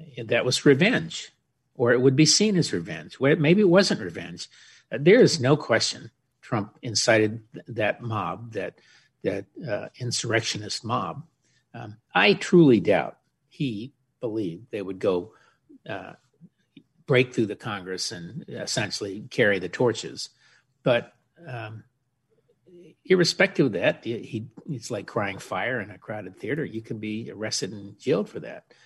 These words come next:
So, um, so he deserves impeachment. He should resign, maybe. But in point of fact, it just does no good whatsoever other than to make the people who prosecute him feel good.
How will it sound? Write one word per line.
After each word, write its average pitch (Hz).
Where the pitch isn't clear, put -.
So, 101
um, 104
so 123
he 180
deserves 131
impeachment. 160
He -
should 156
resign, 120
maybe. 90
But 135
in 160
point 156
of -
fact, -
it 165
just -
does 120
no 113
good 98
whatsoever 110
other 107
than 101
to 95
make 92
the -
people 127
who -
prosecute -
him 98
feel 110
good. 95